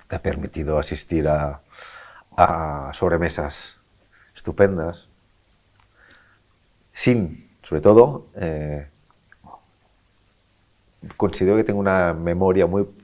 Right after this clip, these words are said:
o sea, tengo la, mi, mi memoria, todo lo que forma parte de mi pasado, es una persona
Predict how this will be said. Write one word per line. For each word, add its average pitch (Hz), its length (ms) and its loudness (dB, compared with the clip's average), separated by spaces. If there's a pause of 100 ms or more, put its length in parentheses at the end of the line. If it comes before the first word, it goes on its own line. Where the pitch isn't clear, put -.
(120)
o - 80 -8
sea, - 240 0
tengo 101 220 -2
la, 98 120 2
mi, 98 160 -4
mi 92 320 -6
memoria, 98 540 2
todo 98 120 2
lo 95 120 2
que 95 120 -4
forma 92 280 -4
parte 87 220 -6
de 87 60 -4
mi 78 40 -10
pasado, 90 340 0
es 104 120 -6
una - 120 -6
persona - 280 -12